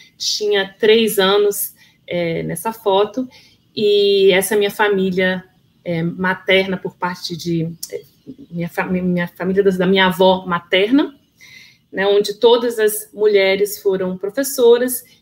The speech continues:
e os homens foram, é, foram médicos, né? Então, daí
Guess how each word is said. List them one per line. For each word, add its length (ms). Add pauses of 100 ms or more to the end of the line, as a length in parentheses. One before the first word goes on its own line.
e 100
os 180
homens 500
foram, 440 (440)
é, 720 (100)
foram 300
médicos, 580
né? 120
Então, 220
daí 560